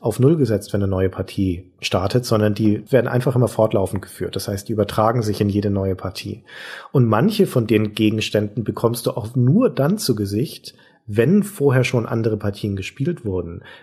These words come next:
weil die solche Bedingungen haben, wie zum Beispiel die rosafarbene Schatztruhe, deren Erscheinbedingung ist,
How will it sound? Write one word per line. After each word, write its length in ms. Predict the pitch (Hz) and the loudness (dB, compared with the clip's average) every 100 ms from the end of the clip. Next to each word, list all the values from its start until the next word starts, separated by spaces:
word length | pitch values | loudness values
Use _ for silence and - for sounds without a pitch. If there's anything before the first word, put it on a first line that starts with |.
| - | 0
weil 120 | 104 | 2
die 100 | 117 | 4
solche 260 | 113 110 113 | 2 2 0
Bedingungen 480 | 107 123 147 123 107 | 0 2 4 2 2
haben, 220 | 107 110 | 0 2
wie 60 | 110 | 0
zum 140 | 107 | 0
Beispiel 360 | 101 - 113 104 | -2 0 0 0
die 400 | 104 98 95 95 - - - | -2 -2 -2 -6 -14 -20 -6
rosafarbene 960 | 107 139 160 120 113 107 107 104 98 | 2 4 4 2 2 2 2 2 2
Schatztruhe, 760 | 92 - - - - 98 87 95 - - - | 0 -2 -6 -8 -6 -2 -2 -6 -16 -20 -2
deren 240 | - 113 127 | 2 4 2
Erscheinbedingung 760 | 123 - 107 117 117 110 113 | -2 -2 0 2 2 2 0
ist, 440 | - 113 - - | 0 -2 -2 -6